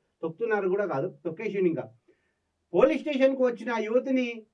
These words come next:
గమనించిన ఓ కానిస్టేబుల్ సమస్యలు తీర్చి, తీర్చి న్యాయం చేస్తానని నమ్మబలికి తనకు సన్నిహితంగా వెళ్ళుకొని కామ కోరికలు తీర్చుకొని, తీర్చుకొని చివరకు ఆమెను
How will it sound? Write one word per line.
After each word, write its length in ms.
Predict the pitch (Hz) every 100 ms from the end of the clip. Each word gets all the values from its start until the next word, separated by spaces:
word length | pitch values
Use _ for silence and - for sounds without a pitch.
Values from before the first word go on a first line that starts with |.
| 139
గమనించిన 520 | 156 214 240 208 226
ఓ 200 | 196 196
కానిస్టేబుల్ 680 | 170 196 226 190 233 269 233
సమస్యలు 460 | 196 202 220 233
తీర్చి, 380 | 190 214 185 202
తీర్చి 380 | 175 214 214 220
న్యాయం 320 | 196 196 220 214
చేస్తానని 480 | 202 202 196 196 190
నమ్మబలికి 760 | 175 190 196 185 180 185 165 - _ _ _ _ 156
తనకు 440 | 175 214 233 202
సన్నిహితంగా 720 | 165 160 220 262 247 240 226
వెళ్ళుకొని 500 | 208 208 202 202 196 175 - _ -
కామ 320 | 156 170 220
కోరికలు 480 | 175 202 233 233 220
తీర్చుకొని, 560 | 202 208 202 - 214 185
తీర్చుకొని 480 | 196 196 - 208 185
చివరకు 560 | - 220 240 208 220
ఆమెను 280 | 185 175